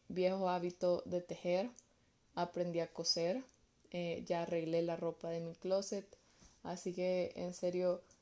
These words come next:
yo estoy más que lista para volver a salir. Ya mis outfits están remendadísimos. Ya pronto me van a traer unas chanclas que pedí, que fue un gran relajo.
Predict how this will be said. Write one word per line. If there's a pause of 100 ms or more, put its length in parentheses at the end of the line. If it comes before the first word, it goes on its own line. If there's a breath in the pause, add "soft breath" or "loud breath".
(140)
yo
estoy
más
que
lista
para
volver
a
salir.
Ya
mis
outfits
están (460 loud breath)
remendadísimos. (340)
Ya
pronto
me
van
a
traer
unas
chanclas
que
pedí,
que
fue
un
gran
relajo.